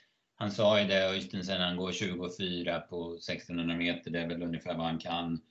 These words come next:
Han sänkte ju rekordet där, ser jag. Men man, alltså efter, efter hans prestation på Bergsåker och efter hur han såg ut i värmning och så där, så hade man väl ändå väntat sig lite mer att han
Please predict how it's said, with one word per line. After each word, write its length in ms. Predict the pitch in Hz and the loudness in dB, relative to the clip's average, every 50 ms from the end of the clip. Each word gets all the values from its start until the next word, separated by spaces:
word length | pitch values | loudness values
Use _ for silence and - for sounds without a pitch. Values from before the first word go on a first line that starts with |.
| _ _ _ | _ _ _
Han 80 | - 90 | -12 -4
sänkte 360 | - 101 92 90 87 87 95 | 0 2 2 2 2 0 0
ju 60 | 90 | -2
rekordet 540 | 87 87 - - 90 87 90 90 82 78 - | -2 -2 -2 -2 0 0 0 0 -2 -2 -4
där, 120 | - 82 82 | -6 -6 -6
ser 160 | - - 82 78 78 | -6 -6 -6 -4 -4
jag. 100 | 80 80 | -2 -2
Men 260 | 82 82 82 80 - _ _ _ _ _ _ _ _ _ _ _ _ _ _ 98 | -2 -2 -4 -6 -8 _ _ _ _ _ _ _ _ _ _ _ _ _ _ -4
man, 220 | 120 117 117 113 107 - - | -2 0 0 0 -2 -4 -2
alltså 280 | - 113 110 - 127 113 | -2 -2 0 2 2 2
efter, 480 | 113 110 - - 117 113 107 101 - - | 2 2 0 0 0 2 2 0 -4 -6
efter 300 | 120 110 - - 120 107 | -6 -6 -4 -2 0 2
hans 280 | 113 117 113 110 - | 2 2 2 0 2
prestation 760 | - 123 113 - - 113 - - 113 113 110 110 107 107 - - _ _ | 2 2 2 2 0 0 2 4 4 6 6 6 6 4 0 -10 _ _
på 60 | 113 | -4
Bergsåker 760 | 104 110 113 110 104 98 - 123 120 117 120 117 117 120 107 104 | 0 4 4 4 4 2 0 2 2 2 2 2 2 0 2 4
och 60 | 101 | 4
efter 260 | 98 - - - 107 | 4 2 0 -2 0
hur 120 | 98 98 | 2 2
han 120 | 95 92 87 | 2 0 -2
såg 160 | - 104 92 | -2 -4 -2
ut 240 | 92 92 90 - - | -2 -2 -2 -4 0
i 20 | |
värmning 360 | 90 92 90 90 87 95 104 | 2 4 4 4 4 2 0
och 80 | 104 98 | 0 -2
så 80 | - 92 | -2 -2
där, 140 | 85 85 | -2 -2
så 120 | - - 92 - - _ _ _ _ _ | -2 -4 -10 -12 -12 _ _ _ _ _
hade 180 | - 104 110 110 | -4 -2 0 2
man 180 | 120 120 120 | 2 4 4
väl 120 | 120 120 120 | 4 4 4
ändå 260 | 120 117 113 117 117 | 4 4 2 2 4
väntat 340 | 120 117 113 110 110 113 - | 4 4 2 2 0 -2 -4
sig 120 | - 113 | -2 -4
lite 220 | 110 107 - - | -4 -4 -2 -2
mer 160 | 110 107 101 101 | 0 2 2 0
att 100 | - - | 0 0
han 220 | 104 107 101 - | -2 -2 -4 -6